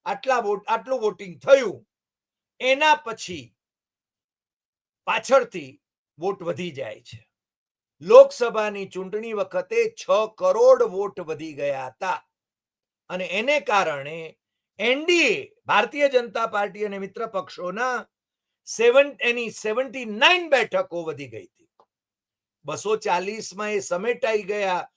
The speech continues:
ભારતીય જનતા પાર્ટીવાળા અને એન ડી એ માંડ માંડ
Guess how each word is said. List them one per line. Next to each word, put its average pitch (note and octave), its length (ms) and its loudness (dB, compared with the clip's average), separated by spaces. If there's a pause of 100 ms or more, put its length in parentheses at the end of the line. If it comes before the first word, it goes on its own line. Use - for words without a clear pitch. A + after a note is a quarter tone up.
(140)
ભારતીય F#3+ 380 -2
જનતા G3 340 -4
પાર્ટીવાળા D#3 760 -8 (1300)
અને G3 420 -8 (440)
એન A#3+ 220 -2
ડી B3+ 140 -4
એ A#3 100 4
માંડ A#3 360 0
માંડ G#3 400 -2